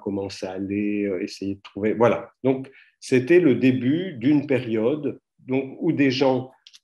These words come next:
euh, ont, ont raconté leur, euh, déboire avec ce thérapeute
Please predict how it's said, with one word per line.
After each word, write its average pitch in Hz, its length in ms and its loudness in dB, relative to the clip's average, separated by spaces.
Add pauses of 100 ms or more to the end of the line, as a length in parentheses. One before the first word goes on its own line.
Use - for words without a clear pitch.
euh, 101 380 -2 (560)
ont, 113 160 -6
ont 107 240 -2
raconté 117 920 -2 (140)
leur, 101 480 -4
euh, 87 560 -10 (200)
déboire 127 880 0 (100)
avec 104 320 -8
ce - 180 -12
thérapeute 104 800 -2